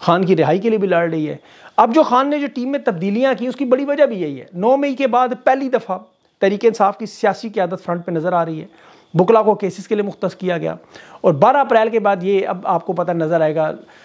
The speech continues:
सारे मामलात। लोगों को थोड़ा सब्र करना होगा क्योंकि ये मामलात इतनी जल्दी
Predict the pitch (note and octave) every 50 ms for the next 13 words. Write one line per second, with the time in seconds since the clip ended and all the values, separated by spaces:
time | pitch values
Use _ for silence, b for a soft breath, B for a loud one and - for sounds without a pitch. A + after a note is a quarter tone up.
0 | b b b b b - D#3 D3 D3 D3 C#3+ C3 - F3 D#3+ E3 D#3+ D#3 C#3+ C#3
1 | C3+ C3 B2+ B2 C#3 E3+ F#3+ G#3 A3+ B3+ A#3+ B3+ A#3 A#3 A#3 A#3 A3+ - F#3+ G#3
2 | A3+ - G#3+ F#3 F#3+ G#3 G#3 F#3+ E3 E3 F3+ E3 - _ _ - G3+ F#3+ G3+ G3
3 | F3 E3 E3 E3 E3 E3 F3 F3+ F#3 F3 G3 F#3+ F#3 F3+ E3+ F#3+ F#3+ F3+ F3 -